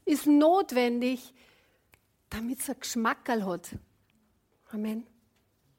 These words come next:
Aber um was es uns heute geht, ist es wirklich Leben, das Leben weiterzugeben. Zu erzählen, was Jesus in deinem Leben Wunderbares getan hat. Und da haben wir schon gesagt, da wenn wir ein bisschen nachkramen, wenn wir ein bisschen in uns gehen, dann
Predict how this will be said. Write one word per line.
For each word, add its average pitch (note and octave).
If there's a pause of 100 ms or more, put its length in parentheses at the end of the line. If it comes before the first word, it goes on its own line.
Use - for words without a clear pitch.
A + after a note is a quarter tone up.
(2000)
Aber C#4+
um D4+
was D#4
es E4+
uns F4
heute D#4+
geht, D4+
ist A#3+
es C4
wirklich C#4+
Leben, C#4
das B3
Leben C4+
weiterzugeben. A3+ (1200)
Zu -
erzählen, C#4+
was A#3+
Jesus C4+
in A#3
deinem A#3
Leben A3+
Wunderbares A3+
getan G3+
hat. F3
Und G#3+
da G#3+
haben A3+
wir A3+
schon A3+
gesagt, - (720)
da A3
wenn B3+
wir C4
ein A3+
bisschen D#4+
nachkramen, B3+
wenn C4
wir D4
ein -
bisschen F4
in D#4+
uns C4+
gehen, A3+
dann G#3